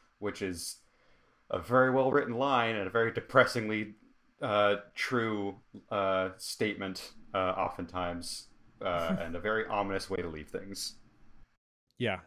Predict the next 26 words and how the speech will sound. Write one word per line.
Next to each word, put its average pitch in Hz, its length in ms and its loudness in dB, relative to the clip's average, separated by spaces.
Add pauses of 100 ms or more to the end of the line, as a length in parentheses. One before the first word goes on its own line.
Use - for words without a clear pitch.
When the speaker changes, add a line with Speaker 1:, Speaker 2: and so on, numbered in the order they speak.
Speaker 2:
no, 95 380 -6
uh, 95 220 -4
things 120 460 -6
that, 110 240 -2 (120)
that 107 340 -2
read 101 640 -4 (200)
perhaps 123 380 -2
a 123 40 2
little 110 200 -2
differently 104 640 -4
in 98 180 -6
twenty 101 220 -10
twenty-three 98 480 -6
than 90 160 -8
they 92 100 -6
do 90 320 -6
in 90 460 -8
two 104 100 -6
thousand 92 240 -10
six. - 400 -10 (1080)
Not 202 260 4
that 185 120 2
it 160 140 2
was, 123 400 0
you 131 100 -8
know, 101 220 -2